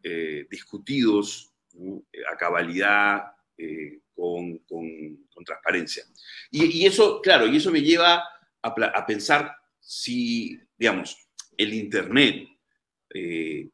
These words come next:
permite que otros derechos, como el derecho de información, derecho a educación, incluso el mismo derecho de salud,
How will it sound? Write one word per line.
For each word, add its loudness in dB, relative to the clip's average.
permite -2
que -4
otros 4
derechos, 0
como -10
el -10
derecho -6
de -4
información, -10
derecho -8
a -8
educación, -6
incluso -4
el -2
mismo -4
derecho -4
de -4
salud, -4